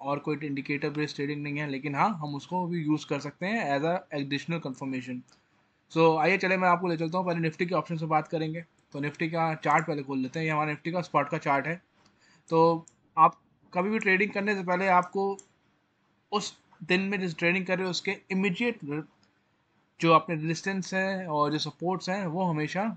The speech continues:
पता होने चाहिए और मार्क्ड होने चाहिए आपके चार्ट, चार्ट पे। तो हमारे केस में हमारा इमीडिएट रेजिस्टेंस और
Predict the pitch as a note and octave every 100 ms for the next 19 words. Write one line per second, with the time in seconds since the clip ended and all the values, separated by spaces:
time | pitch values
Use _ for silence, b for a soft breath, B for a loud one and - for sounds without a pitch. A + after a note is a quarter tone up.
0 | - C#3+ C#3 B2 A#2+ B2+ C3+ G#3 A#3 F3+
1 | E3+ E3 C#3 C3 C#3 B2+ C3 B2+ A#2+ -
2 | _ _ - B2 B2+ - B2 - _ _
3 | - _ _ _ _ _ _ _ B B
4 | F#3 F#3 F#3 G#3+ G#3+ G3+ F#3+ G#3 F#3 F3+
5 | F#3+ E3+ D#3+ F#3+ D#3+ D#3 - F3+ F3+ F3+
6 | E3+ E3+